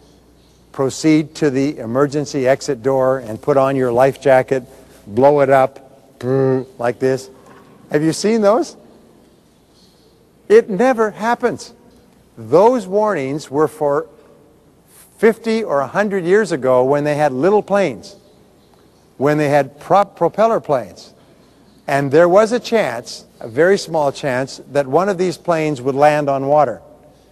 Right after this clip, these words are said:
Today, jets don't land on water. Jets fall out of the sky like a bottle falling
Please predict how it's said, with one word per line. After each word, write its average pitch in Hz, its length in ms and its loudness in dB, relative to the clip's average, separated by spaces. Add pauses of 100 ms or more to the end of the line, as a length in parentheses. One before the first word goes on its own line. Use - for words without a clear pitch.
(140)
Today, 160 640 2 (100)
jets 175 500 0 (200)
don't 165 280 2
land 156 460 -4
on 139 220 -4
water. 160 380 2 (420)
Jets 208 440 0 (100)
fall 196 600 0
out 175 200 2
of 147 120 -4
the 156 120 -6
sky 131 500 0 (640)
like 151 460 0
a 143 140 -2
bottle 135 600 -2 (220)
falling 160 640 0